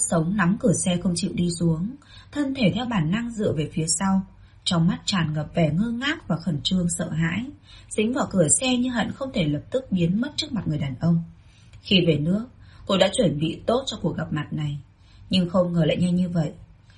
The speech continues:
Hôm qua cô mới về nước, hôm nay liền vô tình gặp gỡ. Trên đời sao mà có loại trùng hợp như thế chứ?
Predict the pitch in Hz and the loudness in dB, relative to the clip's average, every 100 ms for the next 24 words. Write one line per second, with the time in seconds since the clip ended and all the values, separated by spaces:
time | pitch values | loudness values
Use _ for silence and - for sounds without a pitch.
0 | - - 240 233 240 226 226 214 202 - | -16 -2 0 2 2 2 4 6 6 4
1 | 175 143 202 269 - - - - - 202 | 0 0 -4 -6 -16 -20 -20 -20 -4 2
2 | 190 180 180 175 170 151 139 180 175 151 | 4 4 2 2 4 2 2 -2 -2 -2
3 | 143 151 - 170 226 285 - - - - | -2 -4 -2 0 0 -4 -14 -20 -20 -20
4 | - - - 190 170 160 147 - 185 165 | -20 -2 2 4 6 4 4 2 2 4
5 | 165 233 - - 160 165 156 185 196 190 | 4 4 0 0 2 4 4 2 0 0
6 | 180 208 | 0 -2